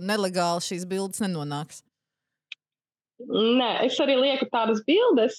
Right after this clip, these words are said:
Speaker 2: ā, viens no iemesliem, kāpēc man liekas, ar pornogrāfisku raksturu saturu, tāpēc, ka es vienmēr zinu, ka, ja kāds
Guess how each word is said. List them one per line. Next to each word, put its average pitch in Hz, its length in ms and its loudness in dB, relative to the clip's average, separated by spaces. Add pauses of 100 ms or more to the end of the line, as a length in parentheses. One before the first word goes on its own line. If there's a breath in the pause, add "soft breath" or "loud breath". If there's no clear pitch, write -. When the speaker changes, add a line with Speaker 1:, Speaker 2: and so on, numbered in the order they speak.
Speaker 2:
ā, 214 80 6
viens 208 220 0
no 208 80 2
iemesliem, 190 260 0
kāpēc - 300 0
man 185 100 2
liekas, 190 320 2
ar 294 140 0
pornogrāfisku 240 680 2
raksturu 220 400 2
saturu, 214 480 0
tāpēc, 190 300 -2 (100)
ka 185 120 2 (600)
es 269 140 0
vienmēr 349 260 2
zinu, 277 160 2
ka, 220 140 0
ja 214 80 -4
kāds 247 260 -2